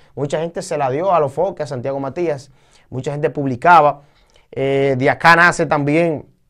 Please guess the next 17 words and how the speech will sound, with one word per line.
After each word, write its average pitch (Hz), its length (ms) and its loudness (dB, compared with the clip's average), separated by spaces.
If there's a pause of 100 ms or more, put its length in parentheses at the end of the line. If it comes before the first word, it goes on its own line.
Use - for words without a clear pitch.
(340)
la 147 180 0
reconciliación 147 1000 -4 (420)
de 127 580 -4
Luini 170 420 -2
Corporán 165 640 -2
y 156 80 -2
Alofoque 160 520 -2
cuando 135 540 -4
Luini 143 500 -6
publica, 147 720 -6 (380)
eh, 113 640 -6 (180)
Alofoque 135 1160 -4 (520)
el 127 180 -6
logro 135 580 2 (180)
adquirido, 123 720 -6
Alofoque 120 400 -10
también 139 460 -6